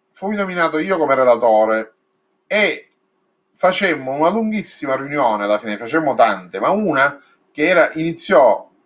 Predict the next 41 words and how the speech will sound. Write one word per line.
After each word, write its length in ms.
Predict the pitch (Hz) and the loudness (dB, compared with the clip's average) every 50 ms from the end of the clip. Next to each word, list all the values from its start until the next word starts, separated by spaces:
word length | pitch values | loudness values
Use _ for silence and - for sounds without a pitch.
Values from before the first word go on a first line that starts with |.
| _ - | _ -4
al 160 | 113 117 120 | -2 -2 -2
ministero 520 | 131 143 143 143 - - - 156 131 117 | -4 -10 -12 -12 -10 -4 -2 0 2 2
alle 140 | 113 117 117 | 2 0 2
quattro 300 | 113 165 160 151 - 143 | 2 2 2 2 0 -4
del 100 | 135 131 | -6 -4
pomeriggio 680 | - 208 214 214 175 131 113 107 104 110 117 113 113 - - | -4 -4 -4 -4 -4 -6 -10 -14 -14 -12 -12 -12 -12 -12 -12
e 80 | 143 | -14
finì 420 | 135 - - 156 139 131 123 - _ _ | -14 -12 -12 -12 -12 -12 -14 -18 _ _
alle 220 | - 143 139 127 113 | -4 -2 -2 -2 -4
due 200 | 117 117 110 104 | -4 -4 -4 -4
di 80 | 107 | -4
notte. 560 | 104 98 92 90 87 _ _ - 104 95 - _ _ _ _ _ _ _ _ _ _ _ _ | -6 -6 -6 -8 -10 _ _ -12 -12 -12 -12 _ _ _ _ _ _ _ _ _ _ _ _
Era 200 | - 220 247 226 | 2 4 4 4
di 100 | 185 165 | 4 4
importanza 580 | 165 160 160 175 165 - 220 220 202 165 156 147 | 0 0 0 -2 0 2 2 2 2 2 0 -2
straordinaria 880 | 147 - 147 135 135 131 131 135 151 175 180 165 143 117 107 101 92 92 | -2 0 2 2 2 2 0 -2 -2 0 2 2 0 0 -2 -4 -6 -8
perché 580 | - 120 113 - _ - 175 165 135 104 - - _ _ _ _ | -8 -10 -12 -12 _ -2 -2 0 0 -2 -4 -10 _ _ _ _
se 160 | - - 135 | -14 -14 -6
fosse 560 | - - 220 226 - - - - 165 151 139 | 0 4 4 4 4 2 -2 -4 -4 -4 -4
riuscito 560 | 135 147 151 147 - - 165 151 113 104 107 | -6 -6 -6 -6 -8 -8 -10 -10 -8 -6 -2
l'attacco 600 | 107 113 113 - - 160 156 156 - - 127 - - | -2 -2 0 2 2 2 2 2 -2 -6 -8 -4 -2
ai 200 | 123 127 123 127 | -2 -2 -2 -2
Trojan 760 | - 123 117 113 107 107 110 117 120 127 139 160 170 170 - _ _ _ _ _ _ _ _ _ _ _ _ _ _ _ | 0 4 4 4 4 4 2 0 -2 -2 -4 -6 -6 -6 -10 _ _ _ _ _ _ _ _ _ _ _ _ _ _ _
sarebbero 580 | _ - - 156 160 208 220 196 175 175 175 175 | _ -2 2 2 4 4 4 2 2 2 2 4
caduti 380 | - - 202 185 160 151 147 156 | 4 2 2 2 0 -2 0 2
la 100 | 151 156 | 2 2
maggior 340 | 185 185 170 185 185 - | 2 0 -2 -2 -4 -2
parte 300 | - 160 135 135 - 151 | 0 0 0 0 0 -4
dei 120 | 147 143 135 | -8 -10 -8
più 140 | - 151 151 | -8 -8 -8
importanti 460 | 147 147 147 147 - 139 135 131 131 | -6 -8 -8 -4 -4 -4 -4 -4 -8
processi, 680 | 123 131 131 - - 135 123 123 - - - - 120 113 | -12 -12 -10 -8 -8 -8 -8 -8 -10 -12 -14 -16 -14 -12
perché 260 | 123 123 - - 135 | -12 -12 -10 -12 -6
sarebbero 400 | - 165 175 185 180 151 143 139 | -2 0 0 0 0 -2 -2 -4
state 300 | 139 - 160 151 131 127 | -2 0 2 2 2 0
dichiarate 440 | 127 123 135 147 156 151 135 127 127 | -2 -4 0 2 4 4 2 0 -4
illegittime 800 | 131 156 180 185 170 - 107 101 - _ _ 113 110 113 110 107 - | -4 -4 -4 -6 -6 -10 -14 -14 -16 _ _ -10 -8 -8 -8 -8 -6
le 160 | 127 151 147 | -4 -2 -2
intercettazioni 1000 | 139 123 - 135 120 - - 135 135 - - 151 147 - - 131 110 107 107 117 | -2 -4 -6 -8 -8 -8 -8 -12 -10 -10 -12 -12 -12 -10 -4 -2 -2 -2 -2 -4
ottenute 640 | 135 139 - - 139 113 113 113 107 - 110 107 | -6 -8 -8 -8 -8 -8 -6 -8 -8 -6 -8 -4
con 340 | - - 113 113 113 110 | 0 2 2 2 0 -2